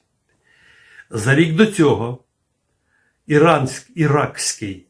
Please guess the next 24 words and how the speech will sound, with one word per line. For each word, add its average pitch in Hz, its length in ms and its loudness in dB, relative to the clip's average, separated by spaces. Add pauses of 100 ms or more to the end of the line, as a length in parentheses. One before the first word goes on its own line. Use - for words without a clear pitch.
(100)
і-, 123 640 -4
іракські 143 520 -2
літаки 135 400 -4
обстріляли 131 840 -4 (240)
американський 131 640 0
фрегат. 120 640 -2 (1500)
Е, 156 240 -2
ну, 220 120 4
вони 196 160 2
потім 139 300 -4
сказали, 123 240 -4
що - 160 -8
по 117 120 -6
помилці. 95 580 -14
Ну, 147 120 4
добре, 139 380 4
йому 120 200 0
влупили, 131 420 0
тридцять 151 300 -2
сім 143 200 0
американських, 127 760 -2
е, 123 260 -2
моряків 127 480 -2
загинуло, 165 640 0